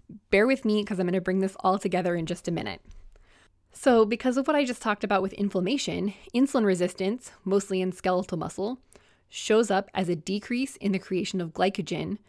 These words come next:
as stimulated by insulin because of decreased glucose transport. Once this happens, lipids start to accumulate in the cells of the liver and the pancreas, which causes oxidative stress and changes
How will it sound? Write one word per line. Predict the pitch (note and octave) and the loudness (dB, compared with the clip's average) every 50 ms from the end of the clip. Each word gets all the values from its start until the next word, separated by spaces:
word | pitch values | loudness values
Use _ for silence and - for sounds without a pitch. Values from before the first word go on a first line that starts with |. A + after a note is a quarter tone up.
| _ _ _ _ _ - | _ _ _ _ _ -6
as | G3 F3 F3 F3 F3 F3 F3+ G3+ - _ - | -2 0 0 0 0 0 -4 -6 -12 _ -18
stimulated | - - - G3 F#3+ F3+ F3 E3+ E3+ E3+ - | -10 -4 0 0 2 2 0 0 -2 -2 -4
by | D#3+ - | -4 -4
insulin | F#3 F#3+ G3 - - - - - F3 G3+ - _ _ _ _ - _ | -2 -4 -4 -4 -6 -8 -6 -6 -8 -10 -12 _ _ _ _ -8 _
because | - G3+ - G#3+ G3+ G3 F#3 - - _ _ | -4 -2 0 2 2 2 2 -2 -10 _ _
of | - G3+ F#3+ F#3 F#3 F3 E3+ - _ - F3 | 6 6 6 6 4 2 -2 -6 _ -10 -6
decreased | - G#3+ A3 G3+ - - A3 G#3+ G3+ - - | -4 -2 -2 -2 -2 -2 -2 -2 -4 -2 0
glucose | F#3+ F#3+ F#3+ G3 F3+ F3 - | 0 0 2 0 -2 -4 -4
transport. | - - F3 - - - - - - - - - - _ _ _ - _ _ _ - | -6 -10 -10 -10 -12 -12 -10 -10 -10 -10 -10 -14 -20 _ _ _ -20 _ _ _ 0
Once | G3+ G#3 A#3+ C4 - | 2 2 2 2 0
this | A3 G3 A3 A3+ - | -2 -2 -2 -2 0
happens, | - G3 E3 - - F3 E3+ F#3 G#3+ B3 - - - _ _ _ _ _ _ - - | 0 -2 -2 0 -2 -4 -4 -4 -4 -6 -8 -12 -20 _ _ _ _ _ _ -4 0
lipids | G3 G3+ G#3 - A3+ A#3 A3+ - - - - | 0 2 4 4 2 2 2 -2 -10 -14 -10
start | - - G3+ F#3 F3 | -4 -2 0 0 0
to | - F#3 | 0 -2
accumulate | F3 - - G3+ G3 G3+ G3 F3+ - | -2 -2 -2 -2 0 0 0 -2 -2
in | - F#3 | -4 -4
the | F3 E3 | -4 -4
cells | - - F3 F3 F#3+ F#3 | -4 -4 -2 -2 -2 -2
of | G#3+ G3 | -2 -2
the | F3+ E3 | -2 -2
liver | D#3+ F3 E3+ F3 G3 G#3 | -2 -4 -2 -2 -2 -2
and | G#3+ - - F3+ | -2 -2 -4 -4
the | F3 | -4
pancreas, | - - G3 F3+ - - A3+ C4+ D4 C#4 - - - | -4 -6 -6 -6 -6 -6 -6 -6 -6 -8 -10 -8 -6
which | G#3 G3+ - | -6 -6 -6
causes | - - F#3+ F#3 F3 F3+ E3+ - - | -6 -4 -4 -2 -2 -4 -6 -6 -4
oxidative | - - F#3+ - - F#3+ F3+ F3 E3+ E3 | -6 -6 -4 -4 -2 -2 -2 0 -2 -4
stress | - - - F#3+ F#3+ F3 - - - | -6 -4 -2 0 0 -2 -2 -6 -4
and | G3 F#3 F3+ | -4 -4 -2
changes | - - G3 G3 G3+ G3 G#3+ G#3 G#3 G3 | -2 -2 0 0 2 4 4 4 4 2